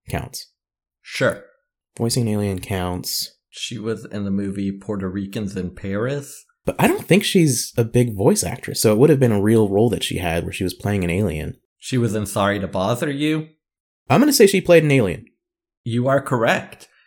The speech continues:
Speaker 2: She
Speaker 1: Boom,
Speaker 2: played
Speaker 1: six points.
Speaker 2: a young woman who turns out to be the long-lost alien princess from Zarthra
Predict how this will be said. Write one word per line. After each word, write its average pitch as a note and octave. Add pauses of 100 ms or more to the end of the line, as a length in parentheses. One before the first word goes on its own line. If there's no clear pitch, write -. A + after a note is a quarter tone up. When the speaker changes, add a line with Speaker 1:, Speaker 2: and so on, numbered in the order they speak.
(140)
Speaker 2:
She -
Speaker 1:
Boom, A#2+
Speaker 2:
played C#3
Speaker 1:
six C3+
points. - (260)
Speaker 2:
a A2+
young B2+
woman D3
who B2
turns A#2+
out C3
to B2+
be A#2
the G#2
long-lost B2
alien A#2+
princess C3 (260)
from C3
Zarthra F#2+